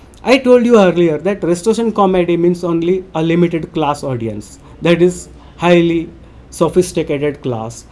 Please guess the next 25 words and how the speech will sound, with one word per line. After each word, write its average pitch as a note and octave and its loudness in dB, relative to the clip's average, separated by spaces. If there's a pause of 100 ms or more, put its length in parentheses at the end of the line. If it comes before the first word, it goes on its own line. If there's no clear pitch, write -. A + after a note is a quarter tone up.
(220)
highly E3 -2 (640)
dominating F#3 4
class A2+ -8 (320)
and C#3+ -6
aristocrat D#3 -2
class. A#2+ -8 (400)
Most G3+ 4
of F#3 -2
them E3 0
were E3 -2
courtiers F3 2
of D3 -6
the D3+ -4
king, F3+ 2 (580)
and G3+ 4
so B3+ 4
the B3 4
stage A3 2 (340)
was F#3 4
only F#3+ 2
the F#3+ 0
king's G3+ 2
court. D3+ 0 (360)
There D#3+ 2
were F#3+ 2